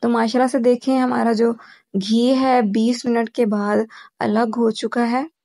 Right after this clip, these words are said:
बहुत ही मज़े की कढ़ाई बनती है। कैरी का इसमें जो टेस्ट आता है, हल्की हल्की सी खटास, वो इतनी मज़े की लगती है कि आप लोग बार बार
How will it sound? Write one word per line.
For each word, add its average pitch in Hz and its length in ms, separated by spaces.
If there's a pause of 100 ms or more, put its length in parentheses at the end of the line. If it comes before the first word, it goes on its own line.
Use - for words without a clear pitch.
(1000)
बहुत 247 500
ही 330 120
मज़े 233 400
की 294 120
कढ़ाई 269 300
बनती 247 400
है। 254 180
कैरी 233 420
का 277 180
इसमें 262 300
जो 254 120
टेस्ट 233 440
आता 269 240
है, 254 80
हल्की 247 280
हल्की 262 280
सी 262 140
खटास, 233 600 (560)
वो 254 120 (120)
इतनी 320 320
मज़े 254 300
की 262 100
लगती 247 340
है 269 140
कि 269 160 (100)
आप 240 260
लोग 226 140
बार 220 320
बार 233 380